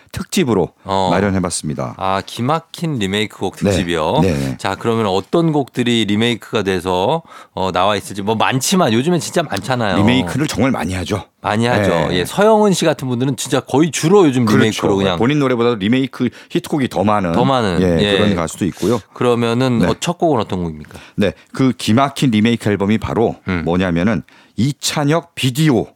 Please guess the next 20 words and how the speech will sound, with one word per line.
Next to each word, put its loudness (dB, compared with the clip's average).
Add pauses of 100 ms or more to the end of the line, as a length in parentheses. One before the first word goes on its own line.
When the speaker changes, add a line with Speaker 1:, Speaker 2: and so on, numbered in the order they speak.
(160)
Speaker 2:
음. 0
Speaker 1:
라는 0
팀의 -2
Speaker 2:
팀의. -4
Speaker 1:
앨범입니다. 0
Speaker 2:
아. -2
Speaker 1:
이찬혁은 0
누구냐면은 0
Speaker 2:
네. -6
Speaker 1:
악뮤의 2
그 0
이찬혁이에요. -2
Speaker 2:
그렇죠. 0
Speaker 1:
네. 0
Speaker 2:
예. -2
Speaker 1:
그래서 -2 (180)
이찬혁 0
비디오라는 2
이름으로 2
Speaker 2:
음. -12